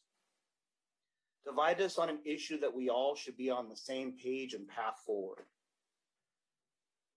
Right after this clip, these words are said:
But we can change, and it needs to change. We need to work objectively to make sure that healthcare becomes a human right in the state of Washington. And I believe very strongly that S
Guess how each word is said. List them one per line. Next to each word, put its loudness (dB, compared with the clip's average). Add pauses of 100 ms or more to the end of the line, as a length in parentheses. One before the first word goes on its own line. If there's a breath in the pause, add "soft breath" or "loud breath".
(1400)
But -6
we 0
can 2
change, 2
and 2
it 0
needs 2
to -4
change. -6 (200)
We -2
need 2
to 4
work 4
objectively 0
to -2
make 2
sure -2
that 0
healthcare -2
becomes -8
a -14
human -6
right -2
in -10
the -8
state -4
of -6
Washington. -2 (500 soft breath)
And -4
I 4
believe 0
very 2
strongly -2
that -2
S -4